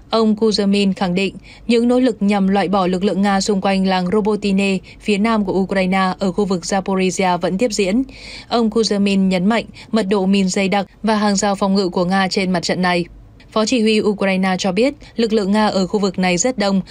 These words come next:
và số lượng quân Nga trên mỗi mét vuông cũng tương đương số lượng mìn. Theo ông Kuzmin, ngày càng nhiều binh sĩ Nga được huấn luyện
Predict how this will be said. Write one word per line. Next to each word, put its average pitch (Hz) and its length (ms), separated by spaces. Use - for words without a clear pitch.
và 208 200
số 202 200
lượng 214 240
quân 208 220
Nga 202 260
trên 190 260
mỗi 180 140
mét 247 220
vuông 190 260
cũng 196 260
tương 196 200
đương 185 220
số 175 160
lượng 196 200
mìn. 180 220
Theo 214 160
ông 202 180
Kuzmin, 196 580
ngày 220 140
càng 214 300
nhiều 214 160
binh 220 180
sĩ 214 140
Nga 214 240
được 185 180
huấn 190 180
luyện 240 180